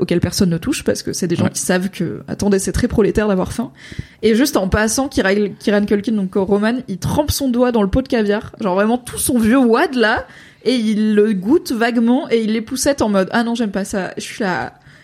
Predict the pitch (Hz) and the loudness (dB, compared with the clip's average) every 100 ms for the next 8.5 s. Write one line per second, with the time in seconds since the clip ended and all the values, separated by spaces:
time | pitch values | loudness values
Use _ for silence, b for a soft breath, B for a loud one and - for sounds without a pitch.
0 | b 214 214 226 - 233 - 175 175 - | b -2 0 0 -2 -6 -4 -6 -6 -10
1 | - - 214 185 196 202 202 - 139 139 | -12 -4 0 2 2 2 0 0 2 4
2 | 151 151 127 233 233 - 247 247 247 208 | 4 4 4 4 2 0 0 0 0 0
3 | 185 202 240 226 226 214 226 220 208 277 | -2 0 -2 0 0 0 0 -2 -2 -4
4 | 214 208 247 226 208 190 175 B B B | -6 -4 -6 -4 -2 -2 -2 B B B
5 | B _ - 214 254 - 294 262 247 254 | B _ -8 0 0 2 0 0 0 0
6 | 240 247 226 196 190 226 214 214 202 226 | 0 2 2 0 0 0 0 0 -2 -2
7 | 233 - 190 208 226 220 202 220 208 202 | -4 -2 2 2 2 0 0 0 0 -2
8 | - 226 233 220 | -2 0 0 -2